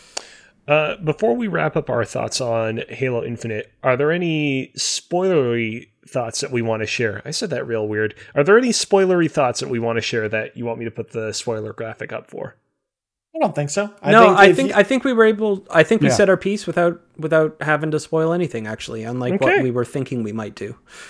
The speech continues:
Speaker 2: All,
Speaker 1: All right.
Speaker 2: all I'll say,
Speaker 1: Sounds
Speaker 2: if you have
Speaker 1: good.
Speaker 2: any interest in open world, first person Halo, Spider-Manning as Master Chief,
Speaker 3: Even,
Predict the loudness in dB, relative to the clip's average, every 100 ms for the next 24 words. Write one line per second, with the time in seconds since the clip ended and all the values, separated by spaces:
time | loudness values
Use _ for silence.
0 | -14 0 4 8 8 8 6 6 6 6
1 | 8 8 6 2 2 2 2 0 2 2
2 | 2 0 -4 -6 -4 -2 0 2 6 6
3 | 6 2 -2 -8 -16 _ -4 -2 0 0
4 | -2 -2 -4 -6 -4 0 2 4 4 2
5 | 0 -6 -12 -16 -4 0 2 2 0 0
6 | -2 -4 -2 -2 -6 -18 _ _ -2 -2
7 | -4 -12 -10 -2 -2 -2 0 0 0